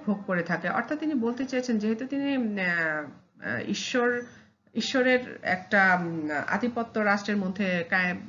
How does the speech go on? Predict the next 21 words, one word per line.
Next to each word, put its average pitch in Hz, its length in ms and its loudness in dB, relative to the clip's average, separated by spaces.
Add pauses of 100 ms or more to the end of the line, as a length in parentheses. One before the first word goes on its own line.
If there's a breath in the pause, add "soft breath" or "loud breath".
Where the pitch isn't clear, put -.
(180)
দেখাতে 254 380 0
চেয়েছিলেন, 208 540 0
সেহেতু 269 480 -2
তিনি 254 260 -2
এইভাবে 214 460 -2
তার 190 220 0 (420 loud breath)
দৃষ্টিভঙ্গিটাকে 208 800 0
প্রচার 220 440 -2
করেছিলেন 180 580 -2
যে 185 160 -2
আইনটা 254 420 -2
যদি 302 240 -6
সরকারের 240 500 0
প্রভু 269 300 -2
হয় 208 220 2
আর 170 80 2
সরকার 233 400 -2
হয় 277 180 0
যদি 247 240 -2
আইনের 196 380 -2
দাস, 160 320 2